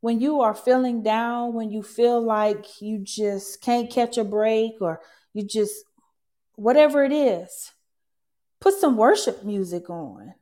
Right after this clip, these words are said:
It's hard to be in a place of worship and still worrying about your stuff because his presence commands so much that you don't even think about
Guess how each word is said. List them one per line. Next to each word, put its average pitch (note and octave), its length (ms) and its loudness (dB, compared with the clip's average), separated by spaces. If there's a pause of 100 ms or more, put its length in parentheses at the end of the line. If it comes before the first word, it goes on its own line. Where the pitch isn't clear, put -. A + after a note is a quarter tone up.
(300)
It's B3 220 4
hard D#4 960 2 (760)
to A#3 120 6
be C4 200 4
in B3+ 80 6
a A#3+ 60 4
place C4 320 6
of A3+ 120 4
worship G#3+ 800 2 (300)
and G#3+ 120 -2
still B3 380 4
worrying A3 560 0
about F#3 380 0
your G3 140 0
stuff - 340 -4 (1200)
because G#3 320 0
his A3 180 2
presence B3 880 4 (540)
commands A3+ 540 2
so B3 280 2
much A3 720 2 (520)
that G#3 580 0
you A3+ 180 0
don't C#4+ 200 2
even A#3+ 340 0
think D#4 260 0
about F3+ 420 -4